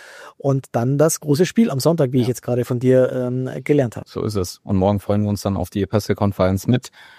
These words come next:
Speaker 2: Leon Goretzka im besten Falle.
Speaker 1: <laughs>
Speaker 2: Ähm, nein, Spaß beiseite.
Speaker 1: Also, wer, der
Speaker 2: Wir
Speaker 1: morgen auf der Pressekonferenz ist,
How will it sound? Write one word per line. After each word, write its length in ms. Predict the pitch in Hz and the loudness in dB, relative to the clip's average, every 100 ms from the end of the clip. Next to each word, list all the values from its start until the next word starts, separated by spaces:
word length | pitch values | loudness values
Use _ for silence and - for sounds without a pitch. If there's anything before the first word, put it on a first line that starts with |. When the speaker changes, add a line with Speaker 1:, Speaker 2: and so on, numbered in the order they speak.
| _ | _
Speaker 2:
Leon 280 | 113 117 123 | 2 2 2
Goretzka 480 | 110 131 - - 180 | 2 0 0 -2 0
im 80 | |
besten 260 | 165 165 175 | -2 -4 -8
Falle. 360 | 190 180 208 220 - | -2 2 2 0 -12
Speaker 1:
<laughs> 120 | - | 0
Speaker 2:
Ähm, 420 | 131 139 139 139 - - _ | 2 4 2 -4 -8 -20 _
nein, 180 | 98 104 | -4 -4
Spaß 240 | - 110 | -2 -4
beiseite. 240 | - 107 113 | -2 2 4
Speaker 1:
Also, 140 | 165 | 4
wer, 160 | 160 160 | 4 2
der 180 | 160 160 | 2 4
Speaker 2:
Wir 60 | |
Speaker 1:
morgen 240 | 170 180 180 | 4 2 0
auf 120 | 156 | -2
der 100 | 160 | -4
Pressekonferenz 800 | 151 139 143 127 - 113 113 113 | -4 -6 -8 -8 -10 -10 -10 -10
ist, 320 | 135 156 - | -10 -10 -12